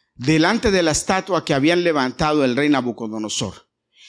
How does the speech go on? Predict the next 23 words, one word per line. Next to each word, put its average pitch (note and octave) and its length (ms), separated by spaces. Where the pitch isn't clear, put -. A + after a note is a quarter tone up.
Y G3+ 140
el A3 140
pregonero A#3+ 840
anunciaba G#3 1040
en F3+ 160
alta F#3+ 360
voz, - 720
'Mándese A#3 800
a G#3 100
vosotros, F#3 840
oh F#3 300
pueblo, F3+ 720
naciones E3 960
y D3+ 80
lenguas, E3 880
que G#3+ 100
al G#3 140
oír B3+ 280
el C#4 160
son C4 320
de B3 120
la G#3 100
bocina, F#3+ 800